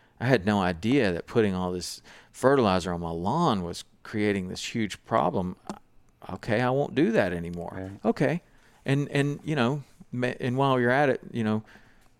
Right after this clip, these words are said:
Speaker 1: let's talk about maybe who, who might be a good choice for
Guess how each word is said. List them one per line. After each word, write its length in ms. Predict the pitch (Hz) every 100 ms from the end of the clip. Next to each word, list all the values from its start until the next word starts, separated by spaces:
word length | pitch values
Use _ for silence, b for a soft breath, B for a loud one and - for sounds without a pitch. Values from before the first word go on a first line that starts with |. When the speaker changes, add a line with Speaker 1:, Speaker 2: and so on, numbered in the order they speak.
| _ - _ - -
Speaker 1:
let's 220 | 123 -
talk 260 | - 131
about 300 | 123 113 107
maybe 240 | 110 107 104
who, 380 | 113 107 104 - _ _ - 113
who 160 | 117
might 200 | 104 98
be 120 | 101
a 40 | 95
good 160 | 92
choice 300 | - 98 92
for 300 | - 92 95